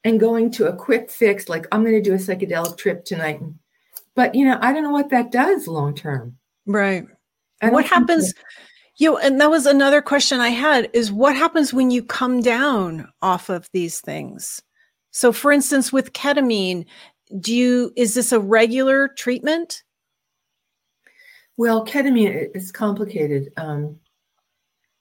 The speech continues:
Speaker 1: could I say one more thing about the
Speaker 2: Yes.
Speaker 1: default mode network
Speaker 2: Yes,
Speaker 1: first?
Speaker 2: yes, please.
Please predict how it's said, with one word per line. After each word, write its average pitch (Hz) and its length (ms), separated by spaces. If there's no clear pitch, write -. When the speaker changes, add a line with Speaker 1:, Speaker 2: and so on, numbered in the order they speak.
Speaker 1:
could 277 100
I 302 120
say 285 180
one 233 220
more 233 160
thing 220 180
about 202 240
the 202 60
Speaker 2:
Yes. 170 100
Speaker 1:
default 185 380
mode 180 220
network 180 300
Speaker 2:
Yes, 214 200
Speaker 1:
first? 180 100
Speaker 2:
yes, 196 200
please. 185 280